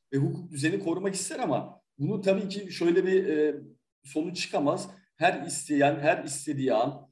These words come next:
ama sosyal medyadan ama farklı mecralarda dilediği gibi konuşur ve bu ifade özgürlüğü kapsamına girer diyemeyiz şüphesiz. Yani bunun sınırları yine yasalarla çizilmiş. Aynı şekilde, e, şöyle özetleyebiliriz. Az önceki aslında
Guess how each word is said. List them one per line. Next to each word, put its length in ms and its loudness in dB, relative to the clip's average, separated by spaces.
ama 180 0
sosyal 440 0
medyadan 800 -2
ama 140 -4
farklı 360 2
mecralarda 760 0
dilediği 360 2
gibi 200 -6
konuşur 460 -6
ve 160 2
bu 40 0
ifade 360 2
özgürlüğü 800 0
kapsamına 560 2
girer 380 0
diyemeyiz 380 2
şüphesiz. 480 -10
Yani 220 4
bunun 120 -2
sınırları 760 2
yine 160 0
yasalarla 640 4
çizilmiş. 640 -8
Aynı 280 6
şekilde, 720 0
e, 320 4
şöyle 380 6
özetleyebiliriz. 800 0
Az 160 4
önceki 380 2
aslında 540 0